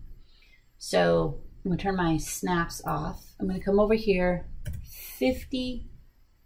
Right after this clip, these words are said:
point one seven, and then I'm gonna draw it up. Okay, that's where my high point needs to be. So, so you see the little plus symbol?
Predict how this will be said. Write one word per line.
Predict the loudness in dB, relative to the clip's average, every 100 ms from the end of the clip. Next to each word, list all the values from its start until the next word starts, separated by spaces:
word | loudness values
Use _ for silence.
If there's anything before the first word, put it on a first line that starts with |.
| _ -4
point | 0 2 0 0
one | 4 4 4 2 0 -6 -10 -6
seven, | -2 -2 2 0 0 -8 -12 -18 -20 -20 _ -20 -20 -20 -20 _ -6
and | -2
then | 0
I'm | 0
gonna | -2
draw | 0 0 0
it | -6
up. | -8 -12 -18 -20 -20 -20 _ -20 -20 _ _ _ -20 _ _ -20 _ -20 -20 -20 -20 -20 -6
Okay, | -4 -4 -10 -16 -20 0
that's | 6 6 6
where | 4 4
my | 4
high | 2 4 4
point | 4 0 0 2
needs | 0 0 -4
to | -6
be. | -4 -6 -6 -10 -12
So, | -2 0
so | 2
you | 2
see | 4 6
the | 8
little | 8 4
plus | 2 2 4
symbol? | 4 6 4 4 -4